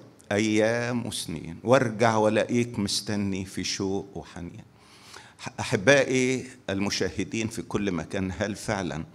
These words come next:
سم-، تفهم كلمة "اقطعها"؟ مر عليك ظرف صعب، كان في موت، مرض، مشكلة، حادثة، وط-، وطلعت كده ب-، ب-، ب-،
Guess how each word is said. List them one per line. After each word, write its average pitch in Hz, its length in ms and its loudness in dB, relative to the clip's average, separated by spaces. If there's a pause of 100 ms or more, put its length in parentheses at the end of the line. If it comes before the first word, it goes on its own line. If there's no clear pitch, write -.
(640)
سم-، 101 260 2
تفهم - 480 4
كلمة 98 360 -2 (140)
"اقطعها"؟ 101 560 -4
مر 104 260 -2
عليك 113 280 -6
ظرف - 320 -8
صعب، - 300 -4 (440)
كان 95 120 -2
في 117 220 0
موت، 113 240 -2 (280)
مرض، 98 340 0 (600)
مشكلة، 92 560 -2
حادثة، - 420 -8 (340)
وط-، - 360 -8
وطلعت 131 520 -4
كده 117 300 -4
ب-، 80 140 -10 (240)
ب-، 92 320 -2
ب-، 87 120 -2